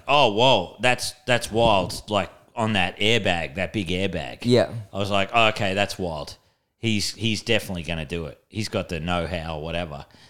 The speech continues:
Speaker 1: Then later on, it just pops up, "Jay Archer has done the triple backflip." I was
Speaker 2: Yeah.
Speaker 1: like, "Fuck, this is getting so good." A triple backflip. Imagine you're on a motorbike. You're so high up.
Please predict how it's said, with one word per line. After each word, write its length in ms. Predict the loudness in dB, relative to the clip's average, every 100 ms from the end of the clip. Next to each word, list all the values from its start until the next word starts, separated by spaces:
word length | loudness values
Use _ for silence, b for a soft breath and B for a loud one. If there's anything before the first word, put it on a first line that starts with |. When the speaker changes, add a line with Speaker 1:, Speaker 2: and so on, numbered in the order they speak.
| b 0
Speaker 1:
Then 380 | 2 4 0 -6 _ _ _
later 320 | 2 2 4 2
on, 140 | 0
it 80 | -2
just 200 | -4 -2
pops 320 | 2 2 2
up, 460 | 0 0 -6 _ 0
"Jay 180 | 0
Archer 480 | 2 0 -2 -4 -6 -10 _ _ -6
has 220 | -4 -2
done 200 | 0 0
the 80 | -2
triple 260 | -8 -10
backflip." 460 | -8 -8 -8 -10 -10 -2
I 60 |
was 120 | 2
Speaker 2:
Yeah. 80 | 2
Speaker 1:
like, 120 | 2
"Fuck, 480 | -4 -10 -2 -2 -2
this 180 | -4 -4
is 100 | -4
getting 460 | -4 0 2 0 -2 b b b b
so 440 | -2 4 8 8
good." 260 | 6 2 2 B B B
A 100 | 0
triple 680 | 0 4 4 6 4 4 0 _ 0
backflip. 500 | 2 2 -2 -6 -6 -10 b b
Imagine 760 | -6 0 4 4 2 -4 -4 -8 -12 _ _ _ _ _ -6
you're 220 | -4 0
on 200 | 4 6
a 40 | 8
motorbike. 760 | 8 6 6 6 4 4 -2 -12 _ _ _ _ _ _ _ _ _
You're 240 | -2 2 2
so 540 | 2 2 6 8 8
high 320 | 8 6 6
up. 220 | 4 0